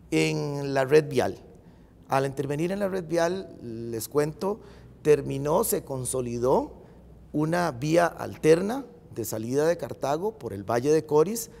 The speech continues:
hacia la parte de Patarrá, en, en, en San José, donde eso nos da la seguridad para cualquier inversionista de que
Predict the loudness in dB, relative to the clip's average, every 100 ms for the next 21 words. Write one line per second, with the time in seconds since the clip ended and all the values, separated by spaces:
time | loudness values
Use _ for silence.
0 | -20 -12 -4 -2 0 0 -2 -2 -2 -2
1 | 0 0 0 -6 -8 -2 0 -2 -4 -12
2 | -20 -18 -16 -14 -12 -14 -12 -14 -14 -14
3 | -18 -20 -20 -12 -8 -6 -2 -2 -2 -6
4 | -16 -20 -20 -8 0 2 2 0 2 2
5 | 2 0 -4 -2 -2 0 -2 -4 -8 -20
6 | -20 -20 -20 -20 -20 -20 -20 -16 -6 -2
7 | -2 0 2 2 0 -10 -20 -16 -4 -2
8 | -2 -4 -4 -2 2 4 2 -2 -18 -8
9 | 0 0 0 -4 -4 -2 -2 -2 -6 -6
10 | -4 -4 -2 -4 -4 -14 -10 -4 -4 -4
11 | -6